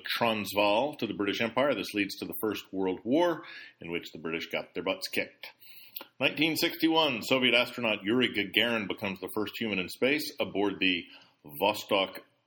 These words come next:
one spacecraft. Can you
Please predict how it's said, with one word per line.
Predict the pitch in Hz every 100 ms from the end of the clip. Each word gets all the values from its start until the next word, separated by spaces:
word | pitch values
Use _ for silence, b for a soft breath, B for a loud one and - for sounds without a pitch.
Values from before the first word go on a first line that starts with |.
| -
one | 85 107 107 104 101 -
spacecraft. | - - 107 104 - - 82 67 - _ B B B B B B B B B _
Can |
you | 123